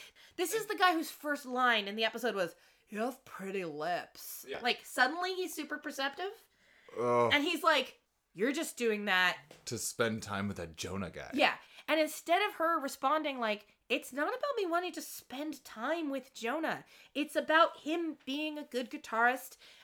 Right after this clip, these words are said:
Speaker 1: and I want him to be in my band.
Speaker 2: Yeah.
Speaker 1: And I love you, and you're my boyfriend." But, you know, she could find a nice way to say it.
Speaker 2: Yeah,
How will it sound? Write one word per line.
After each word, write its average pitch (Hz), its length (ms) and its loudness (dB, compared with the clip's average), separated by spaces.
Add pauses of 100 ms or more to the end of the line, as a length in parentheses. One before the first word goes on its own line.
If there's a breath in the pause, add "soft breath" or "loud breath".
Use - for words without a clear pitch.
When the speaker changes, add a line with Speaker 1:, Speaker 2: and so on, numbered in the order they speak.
Speaker 1:
and 233 100 0
I 233 80 2
want 240 280 0
him 254 220 -2
to 262 60 2
be 226 140 -2
in 240 80 2
my 247 140 -2
band. 226 520 4
Speaker 2:
Yeah. - 200 -12
Speaker 1:
And 240 120 2
I 233 60 4
love 254 320 8
you, 254 240 0
and 233 160 -2
you're 233 100 0
my 220 120 2
boyfriend." 214 600 0 (360 soft breath)
But, 254 260 4 (140)
you 294 80 -6
know, 233 80 2
she 247 120 -4
could 302 120 -2
find 339 200 6
a 285 40 2
nice - 280 6
way 208 120 0
to 185 80 -10
say 247 240 6
it. - 180 2
Speaker 2:
Yeah, 185 160 6